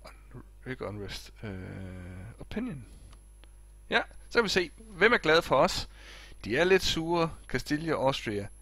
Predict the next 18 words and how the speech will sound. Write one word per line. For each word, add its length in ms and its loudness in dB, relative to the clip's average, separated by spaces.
England 340 2
er 220 -2
meget 420 8
vrede 320 0
på 220 -6
os, 120 -4
og 80 -8
Bourgogne 380 -4
er 60 -4
også 260 -6
rigtigt. 260 -10
Men 200 -4
resten, 300 2
de 60 -6
er 40 -2
sådan 140 -6
lidt 140 -4
halvlunkne. 560 -6